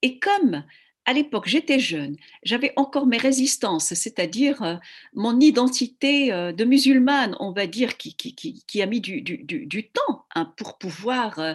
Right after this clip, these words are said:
être déconstruite, aussi, euh, être en souffrance, parce qu'il y a cette nécessité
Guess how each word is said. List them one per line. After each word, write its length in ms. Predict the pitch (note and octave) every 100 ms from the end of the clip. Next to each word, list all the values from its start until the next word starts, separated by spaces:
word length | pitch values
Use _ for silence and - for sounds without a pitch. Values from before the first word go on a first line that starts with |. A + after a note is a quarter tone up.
| -
être 280 | A#3 - F3+
déconstruite, 880 | F#3+ - A3 - - B3 F4 F#4 -
aussi, 680 | D#4+ D#4 - - C4+ C#4+ B3
euh, 420 | F3+ F3 F3 - -
être 240 | - - A3+
en 80 |
souffrance, 760 | A3+ - D4 - E4+ F4 D#4 -
parce 240 | - -
qu'il 200 | - G3+
y 60 | F#3+
a 160 | G#3+ A3
cette 220 | F3+ -
nécessité 800 | A#3+ C#4 A3+ - A#3 - D#4+